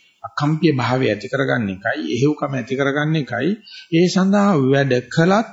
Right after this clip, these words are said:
නොකළත්, සත්පුරුෂයෙක් වුණත් අසත්පුරුෂයෙක් වුණත් මේ සඳහා කරන්න ඕනේ කියලා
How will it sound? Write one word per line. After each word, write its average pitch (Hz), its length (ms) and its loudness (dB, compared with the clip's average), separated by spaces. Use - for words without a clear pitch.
නොකළත්, 135 580 0
සත්පුරුෂයෙක් 156 640 -4
වුණත් 147 360 -4
අසත්පුරුෂයෙක් 147 600 -6
වුණත් 156 340 -6
මේ 143 180 -6
සඳහා 143 300 -4
කරන්න 143 320 -8
ඕනේ 147 340 -2
කියලා 175 340 -4